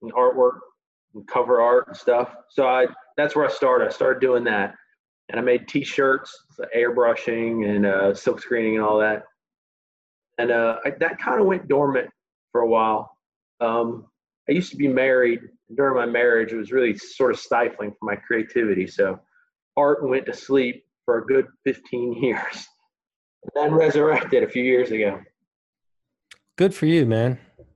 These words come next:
Speaker 2: Good, good for you that, uh, you were able to bring a, you know, re-, reignite that flame.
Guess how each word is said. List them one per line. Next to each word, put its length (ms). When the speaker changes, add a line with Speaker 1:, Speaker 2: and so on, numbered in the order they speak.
Speaker 2:
Good, 220
good 240
for 140
you 320
that, 340
uh, 160
you 200
were 140
able 200
to 140
bring 260
a, 60
you 140
know, 180
re-, 260
reignite 500
that 200
flame. 520